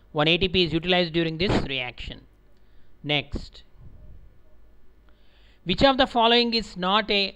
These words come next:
requirement for glycolysis? Oxygen, A T P, N A D P, glucose. So here oxygen is not required for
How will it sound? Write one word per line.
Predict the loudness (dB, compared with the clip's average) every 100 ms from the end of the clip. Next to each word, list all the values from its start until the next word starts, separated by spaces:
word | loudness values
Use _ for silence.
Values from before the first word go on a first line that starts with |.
| -4
requirement | -4 2 4 4 2 -2 -4
for | -6 -6 -6 -2
glycolysis? | 2 4 4 2 2 -6 -14 -20 -20 -20 -20 -20 -20 -8
Oxygen, | -6 -6 -6 -4 -6 -8 -16 -20 -20 -20 -20 -20 -20 -20 -20 -20 -20 -12
A | -4 -4
T | -2 -6
P, | -6 -8 -8 -14 -14 -12 -10 -6
N | -2
A | 0 0
D | -2
P, | -4 -6 -8 -12 -20 -20 -20 -20 -20 -20 -20 -20 -12
glucose. | 0 0 0 -6 -8 -12 -12 -16 -20 -20 -20 -20 -20 -20 -20 -20 -20 -20 -12
So | -8
here | -2 0 0 -2 -10 -4
oxygen | -2 0 -2 -2
is | -2 -2
not | 0 2
required | 0 0 -4 -2
for | -4